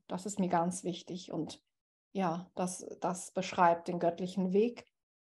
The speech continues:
und das habe ich in mir erkannt und in meinem Leben erkannt und vielleicht,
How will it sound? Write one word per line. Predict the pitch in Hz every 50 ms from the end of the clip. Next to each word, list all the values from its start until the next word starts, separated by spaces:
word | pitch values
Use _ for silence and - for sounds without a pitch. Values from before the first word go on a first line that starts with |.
| _ _ _ _ _
und | - - 180 180 180 180 180 - - - 190
das | 180 185 -
habe | 208 190 180 180 147
ich | 165 180 - - - _ -
in | 208 214 208 196
mir | 196 196 196
erkannt | 185 - 196 - - - 180 165 165 180 180 - - - _ _ _ _ _ _ _ _ _ _ _ _ _ _ _ _ -
und | 180 180 170 -
in | -
meinem | 185 180 185 185 190 190 190
Leben | 196 196 196 196 190
erkannt | 190 185 185 - - 165 175 180 180 -
und | - 180 185
vielleicht, | - - - 185 185 190 190 185 190 - - -